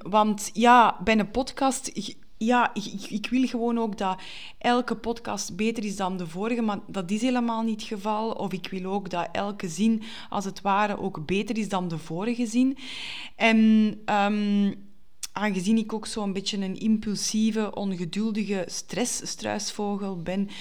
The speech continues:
ehm, ja, geen stresskip, maar een struisvogel, omdat dat ook een loopvogel is en omdat iedereen die mij goed kent wel weet dat ik echt geobsedeerd ben, eh,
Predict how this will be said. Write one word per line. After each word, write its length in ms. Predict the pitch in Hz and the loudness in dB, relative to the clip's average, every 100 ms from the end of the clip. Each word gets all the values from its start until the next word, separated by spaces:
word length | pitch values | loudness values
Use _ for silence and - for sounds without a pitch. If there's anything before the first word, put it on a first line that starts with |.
| - - - - - - - | -12 -12 -12 -12 -12 -14 -4
ehm, 720 | - 220 214 214 208 208 202 - | 2 4 4 4 2 0 -2 -4
ja, 420 | 175 190 196 - 180 | -2 2 2 0 -6
geen 220 | - 208 | -2 0
stresskip, 840 | 185 - 196 - - - 233 - - | 0 -4 -6 -6 -6 -4 -4 -6 -6
maar 220 | 202 185 | -4 -2
een 60 | 180 | -4
struisvogel, 800 | - 180 190 - 196 190 190 185 | -4 -4 -4 -6 -6 -6 -4 -6
omdat 400 | 180 - 165 165 | -6 -6 -6 -6
dat 100 | 165 | -6
ook 140 | 151 - | -6 -6
een 120 | 170 | -6
loopvogel 580 | 170 170 - 185 180 175 | -4 -8 -10 -8 -6 -6
is 240 | 175 - | -6 -8
en 140 | - 160 | -8 -6
omdat 260 | 160 160 | -6 -6
iedereen 420 | 165 160 160 160 160 | -8 -6 -4 -6 -6
die 160 | 165 | -6
mij 140 | 160 156 | -4 -6
goed 200 | 185 170 | -8 -8
kent 300 | 165 165 165 | -8 -8 -8
wel 200 | 160 151 | -8 -6
weet 300 | 156 160 - | -8 -8 -12
dat 80 | |
ik 120 | 156 - | -10 -10
echt 180 | - | -10
geobsedeerd 580 | - - - 156 160 165 | -14 -14 -12 -10 -8 -8
ben, 180 | 165 160 - - - - | -8 -10 -10 -12 -10 -4
eh, 200 | 170 | -2